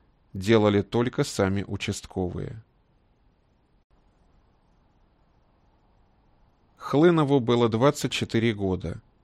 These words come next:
и он не хотел умирать, а потому вложил затасканный паспорт Дунды в уверенно протянутую корявую ладонь. В данном конкретном случае человеческий фактор дал сбой.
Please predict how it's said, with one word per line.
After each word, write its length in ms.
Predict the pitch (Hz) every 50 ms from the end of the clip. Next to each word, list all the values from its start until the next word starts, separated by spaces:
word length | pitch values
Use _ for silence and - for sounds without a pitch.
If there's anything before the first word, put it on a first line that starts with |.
| _ _ _ _ _ -
и 60 | 135
он 180 | 147 151 147 147
не 80 | 143
хотел 420 | 131 - 135 127 - - 117 113 113
умирать, 540 | 107 104 101 101 98 95 95 95 - - _ _ _ _ _ _ _ _ _ -
а 100 | 95 101
потому 400 | - 131 120 127 131 131 135 131
вложил 440 | 117 127 127 127 123 123 151 156 139
затасканный 720 | 117 117 113 107 - 113 110 - - - 110 107 107 104
паспорт 560 | - - 107 104 - - - 104 101 98 95
Дунды 480 | 107 131 143 143 139 127 127 131 120 - - - - - - - _
в 140 | - 120 127
уверенно 480 | 147 143 135 156 160 151 156 147 151 147
протянутую 800 | - 135 127 120 - - 127 123 123 127 123 123 135 127 127 120
корявую 560 | - 120 107 101 101 98 95 98 101 101 98
ладонь. 440 | 98 101 98 92 95 90 85 - - _ _ _ _ _ _ _ _ _ _ _ _ _ _ _ _ _ _ _ _ _ -
В 140 | - 95 104
данном 380 | 98 127 120 113 107 101 98
конкретном 720 | 95 - 110 107 107 - - 110 107 101 - 104 98 98 98
случае 640 | - - 123 135 147 143 - - 147 139 135 135 - _ _ _ _ _
человеческий 760 | - - - 110 110 107 101 98 - - 98 - - - 98
фактор 500 | - - 113 120 123 - - - 120 123
дал 260 | 101 95 95 95 95
сбой. 480 | 92 92 95 87 87 87 82 - -